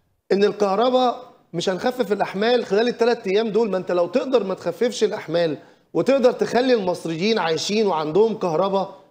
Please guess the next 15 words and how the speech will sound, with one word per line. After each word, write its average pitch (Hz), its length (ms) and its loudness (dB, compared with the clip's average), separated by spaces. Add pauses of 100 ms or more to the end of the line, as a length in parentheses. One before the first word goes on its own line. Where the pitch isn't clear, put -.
(160)
اعمل 262 320 2
ده 247 100 0
على 233 220 0
طول 214 360 -2 (840)
واعمله 208 420 0
باستمرار. 214 760 0 (500)
لكن 202 260 0
انت 302 200 0
بتستثني 240 760 0
ده 240 160 2
في 247 120 -10
ثلاث 240 340 -2
ايام 190 480 0 (420)
انتخابات، 226 680 0
بتجامل 220 1160 2